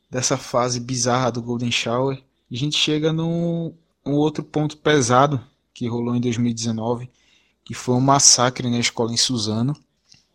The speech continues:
que dois jovens, é, armados, seja com armas de fogo e também com armas brancas, saíram atacando várias, vários adolescentes,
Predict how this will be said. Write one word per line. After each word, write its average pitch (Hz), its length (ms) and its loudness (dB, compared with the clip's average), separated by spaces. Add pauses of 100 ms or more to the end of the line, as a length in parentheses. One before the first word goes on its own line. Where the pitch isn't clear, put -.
(160)
que 113 600 -2 (260)
dois 123 340 2
jovens, 117 720 0 (240)
é, 120 300 0
armados, 120 920 2 (720)
seja 123 440 0
com 123 420 -2 (380)
armas 127 260 2
de 123 80 0
fogo 127 460 2
e - 20 -6
também 127 300 -2
com 127 160 0
armas 131 260 2
brancas, 123 680 -2 (580)
saíram 147 1080 0 (320)
atacando 139 800 2
várias, 135 720 -2 (320)
vários 175 300 2
adolescentes, 160 1000 2